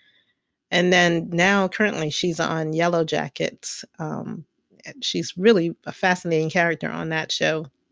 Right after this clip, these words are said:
So when we meet her, she's interrogating a doctor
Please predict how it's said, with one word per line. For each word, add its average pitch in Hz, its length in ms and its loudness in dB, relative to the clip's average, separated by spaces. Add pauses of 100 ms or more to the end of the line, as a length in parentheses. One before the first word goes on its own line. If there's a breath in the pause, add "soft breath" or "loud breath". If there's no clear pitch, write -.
(2250)
So 220 220 6
when 214 140 10
we 269 120 8
meet 269 200 6
her, 190 160 4
she's 202 360 0
interrogating 170 680 0
a 160 80 -2
doctor 160 640 -2